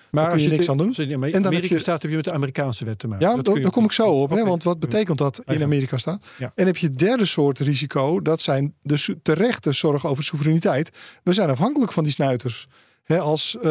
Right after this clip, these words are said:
Speaker 2: bijvoorbeeld China, eh, over, eh, Chi-, eh, Chinees bedrijf knopje uit zou zetten, dan, dan werkt het niet meer. Maar het is wel belangrijk om die drie soorten risico's te scheiden, want het wordt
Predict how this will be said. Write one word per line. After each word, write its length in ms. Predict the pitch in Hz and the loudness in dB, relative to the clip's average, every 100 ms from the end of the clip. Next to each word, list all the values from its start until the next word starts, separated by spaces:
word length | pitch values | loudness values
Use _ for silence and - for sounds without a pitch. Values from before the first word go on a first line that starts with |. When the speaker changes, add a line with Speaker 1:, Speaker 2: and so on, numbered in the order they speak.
| 143 | 2
Speaker 2:
bijvoorbeeld 340 | 143 160 147 | 2 0 0
China, 460 | - 185 156 143 - | 2 2 2 0 -2
eh, 360 | - 131 131 135 | -2 0 0 -2
over, 280 | 139 147 - - | -2 -4 -4 -6
eh, 160 | 151 139 | -4 -4
Chi-, 240 | - 208 | -4 -6
eh, 100 | 156 151 | -6 -4
Chinees 340 | - 160 147 | 0 2 2
bedrijf 280 | 147 151 135 - | 0 0 0 -2
knopje 340 | 185 165 - | -2 0 -2
uit 160 | 185 208 | -2 0
zou 160 | 160 | 0
zetten, 360 | 127 113 175 214 - - _ _ - | 0 0 -2 -4 -12 -20 _ _ -2
dan, 240 | 151 165 - | -2 -2 -2
dan 200 | 147 151 | 0 2
werkt 200 | 220 - | 2 0
het 120 | 170 | 0
niet 100 | 139 | 2
meer. 200 | 123 113 - _ - _ _ - | 0 -2 -6 _ -20 _ _ -4
Maar 120 | 180 | 0
het 80 | 208 | 2
is 80 | |
wel 160 | 220 269 | 2 2
belangrijk 600 | 175 247 262 160 143 170 | 4 4 4 4 2 0
om 120 | 175 | 0
die 120 | 175 156 | 0 2
drie 180 | 196 | 0
soorten 340 | 196 190 170 170 | 0 0 0 0
risico's 360 | 208 175 147 | -2 -2 -4
te 80 | - | -4
scheiden, 400 | - 208 143 123 | -4 -2 0 0
want 120 | 131 151 | -2 -2
het 80 | |
wordt 180 | 156 175 | -2 -4